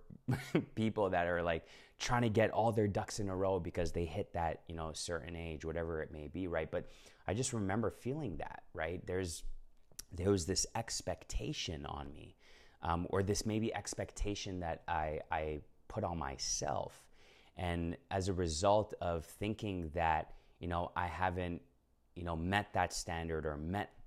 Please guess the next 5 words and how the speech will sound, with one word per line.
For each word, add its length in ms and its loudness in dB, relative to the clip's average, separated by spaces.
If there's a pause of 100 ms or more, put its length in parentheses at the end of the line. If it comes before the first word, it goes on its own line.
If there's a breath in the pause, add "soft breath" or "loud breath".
(220)
that 160 2
expectation, 1000 -4
it, 200 -8
it 160 -10
created 600 0